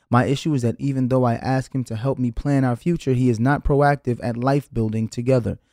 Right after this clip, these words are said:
He seems strictly focused on his side business, an online movie blog, and his nine-to-five jobs, or his nine-to-five job. How do I get my fiance to bring more than his share of bills to the table,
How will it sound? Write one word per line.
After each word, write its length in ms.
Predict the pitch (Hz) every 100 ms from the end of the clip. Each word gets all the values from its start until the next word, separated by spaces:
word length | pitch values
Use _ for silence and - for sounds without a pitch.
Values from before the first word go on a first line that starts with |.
| _ _
He 100 | 143
seems 300 | 135 143 123
strictly 340 | - 151 - 175
focused 460 | - 147 147 135
on 100 | 113
his 140 | 117 113
side 400 | - 135 131 117
business, 560 | 120 104 90 - - _ _ -
an 100 | 113
online 460 | 120 120 123 127
movie 280 | 143 175 135
blog, 360 | 107 101 92 - _ _ _ -
and 240 | 127 123
his 240 | 127 110
nine-to-five 720 | 117 131 135 131 - 127 113 101
jobs, 540 | 107 107 - _ _ _ _ -
or 60 | 120
his 80 |
nine-to-five 480 | 120 123 113 113 107
job. 340 | 101 104 82 - _ _
How 140 | - 170
do 80 | 185
I 80 | 160
get 100 | 139
my 140 | 139
fiance 560 | - 139 147 139 113 104
to 260 | - 117
bring 440 | 104 117 117 110 104 _ _
more 240 | 117 139 156
than 160 | 143
his 160 | 139 135
share 440 | - - 131 123
of 240 | - 110 107
bills 320 | 120 117 110
to 120 | -
the 120 | 98 101
table, 260 | 104 -